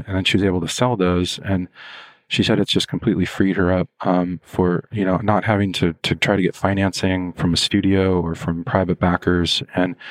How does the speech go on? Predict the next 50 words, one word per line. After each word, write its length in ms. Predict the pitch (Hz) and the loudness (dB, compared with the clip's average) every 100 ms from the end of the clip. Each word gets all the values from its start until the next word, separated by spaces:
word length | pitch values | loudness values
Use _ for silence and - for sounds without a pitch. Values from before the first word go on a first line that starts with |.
| - - - - | -18 -18 -14 0
so 120 | 110 | 2
there's 120 | 117 | 4
a 40 | |
lot 160 | 127 135 | 2 2
of 80 | - | 0
freedom 320 | 123 113 92 | 0 2 0
there 220 | 90 87 | 0 0
for 140 | - - | -2 0
artists 360 | 98 92 - | 0 0 -2
to, 360 | - 85 82 - - | -4 -2 -2 -4 -10
to 100 | - | -2
kind 220 | 110 90 | -2 0
of 80 | 80 | -2
self-finance, 760 | - 98 - 98 98 87 - | 0 -2 0 0 2 0 0
which 200 | - - - - | -2 -2 -4 -2
I 60 | |
think 120 | 110 | 0
is 120 | 92 - | 0 0
fascinating. 600 | 92 92 - 87 87 92 _ - - 127 | 0 0 0 0 0 -4 _ -14 -4 0
You 60 | |
know, 60 | 110 | 2
and 80 | 113 | 4
then 80 | |
we're 120 | 117 120 | 2 2
also 200 | - 110 | 0 -2
just 220 | 101 - | -4 -8
staying 360 | - 107 107 | -2 0 2
on 160 | 104 101 | 2 0
the 100 | 95 | -2
whole, 500 | - 98 95 90 - - | -2 0 0 -2 -4 -4
like, 160 | 87 | -2
we 80 | 101 | 2
just 240 | 110 - | 0 2
love 220 | 92 101 - | 2 2 0
the 80 | |
people 440 | - - - 95 85 | -2 -2 0 0 0
in 100 | 87 | 0
this 140 | 80 | 0
space. 340 | - 87 85 - | 0 0 0 0
They're 100 | 87 | 0
so 200 | - 101 | 0 0
fascinating 760 | 95 92 - 90 90 90 87 87 | 0 0 0 0 0 0 -2 -2
and 80 | |
there's 160 | 87 82 | -2 0
so 140 | - | 0
many 160 | 95 95 | 0 0
great 280 | 85 90 - | 0 0 0
stories 460 | - 87 92 90 - | -2 0 2 0 0
to 100 | 85 | -2
tell. 400 | - 90 87 | 0 2 0